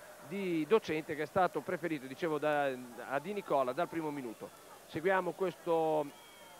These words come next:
assolo di Cavalli, attorniato da due giocatori, guadagna un corner importantissimo che fa alzare la squadra del Cesena in questo primo minutissi-, minuto di gioco. Dicevo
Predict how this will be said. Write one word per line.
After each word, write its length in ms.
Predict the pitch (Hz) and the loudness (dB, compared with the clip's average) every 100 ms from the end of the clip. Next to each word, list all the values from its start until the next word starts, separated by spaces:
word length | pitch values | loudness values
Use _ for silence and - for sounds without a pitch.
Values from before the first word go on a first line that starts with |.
| - - | -20 -10
assolo 460 | - - 185 185 170 | -8 -2 0 2 0
di 160 | 165 | -4
Cavalli, 480 | - 185 185 180 190 | -2 2 4 2 0
attorniato 560 | 165 160 160 185 170 156 | -2 -2 2 2 2 0
da 280 | 160 156 147 | 2 2 2
due 160 | 180 175 | 0 0
giocatori, 520 | 170 196 202 185 160 | 0 -2 -2 -2 0
guadagna 500 | 180 190 190 165 165 | 0 2 2 4 2
un 260 | 165 165 156 | 2 0 2
corner 360 | 190 190 160 156 | 6 6 4 0
importantissimo 840 | 190 175 170 175 175 175 156 139 | 0 0 2 0 0 -6 -6 -6
che 100 | 143 | -6
fa 260 | 135 185 165 - - - - | 0 2 2 0 -14 -16 -4
alzare 500 | 175 175 208 190 165 | -2 0 0 0 0
la 80 | 156 | -6
squadra 400 | - 196 160 160 | -2 -4 -2 -4
del 220 | 160 196 | -4 -4
Cesena 360 | 180 165 175 160 | -4 0 2 0
in 120 | 147 | 0
questo 360 | 175 165 170 151 | 0 0 0 2
primo 300 | 190 220 196 | 4 4 4
minutissi-, 580 | 180 175 - 185 - 147 | 4 2 0 -4 -4 -4
minuto 440 | 165 185 175 - | 0 2 2 2
di 260 | 156 143 165 | 2 2 -4
gioco. 600 | 139 202 147 120 - - - - - - - - | 6 6 6 -2 -12 -18 -20 -20 -20 -20 -20 -12
Dicevo 520 | - 147 214 190 180 | -10 4 6 8 6